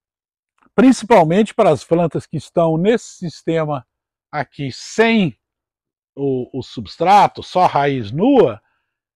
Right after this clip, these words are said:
ela não tem como tirar nutriente de lugar nenhum, que, a não ser que eu providencie esse nutriente. Então eu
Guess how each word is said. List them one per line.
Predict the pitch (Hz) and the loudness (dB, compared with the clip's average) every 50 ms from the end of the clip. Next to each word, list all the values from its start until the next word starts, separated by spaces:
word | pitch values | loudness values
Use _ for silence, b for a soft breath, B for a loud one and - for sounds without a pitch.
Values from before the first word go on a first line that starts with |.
| _ - | _ -14
ela | 151 185 233 254 | -8 -4 -2 -2
não | 277 311 359 381 | 0 -2 -2 -4
tem | - - - 208 233 311 349 302 - _ _ | -4 0 2 2 4 2 0 -2 -8 _ _
como | _ - 208 233 262 254 220 | _ -4 -2 -2 0 -2 -2
tirar | 170 _ - - - 214 202 160 165 180 214 247 254 - _ _ _ _ _ | -4 _ -12 -8 -4 -2 0 0 2 2 0 0 -4 -8 _ _ _ _ _
nutriente | 151 151 160 190 185 - 202 160 147 151 180 220 - - | -8 -6 -4 -4 -4 -4 -2 -2 -2 -2 -2 -6 -6 -6
de | 214 208 | -6 -4
lugar | 202 190 170 151 156 220 262 | -4 -2 -2 -2 -4 -6 -6
nenhum, | 359 415 370 247 190 226 285 285 _ _ _ _ | -8 -6 -6 -4 -2 -2 -4 -4 _ _ _ _
que, | _ - 240 220 - - | _ -10 -10 -10 -12 -14
a | 196 180 185 | -12 -10 -8
não | 196 202 | -6 -6
ser | 165 - 208 208 | -4 -2 -2 -2
que | 202 - 277 | -2 -2 -8
eu | 285 302 | -8 -8
providencie | 247 _ - 285 254 240 285 269 294 269 - - - 196 175 | -10 _ -6 -4 -4 -4 -2 0 0 0 0 -2 -4 -4 -4
esse | 160 - - | -4 -6 -8
nutriente. | 147 147 139 127 - 160 135 120 107 101 - | -10 -10 -10 -10 -8 -8 -8 -8 -8 -10 -12
Então | 131 123 - 180 | -12 -8 -6 -2
eu | 190 208 202 - | -2 -2 -2 -4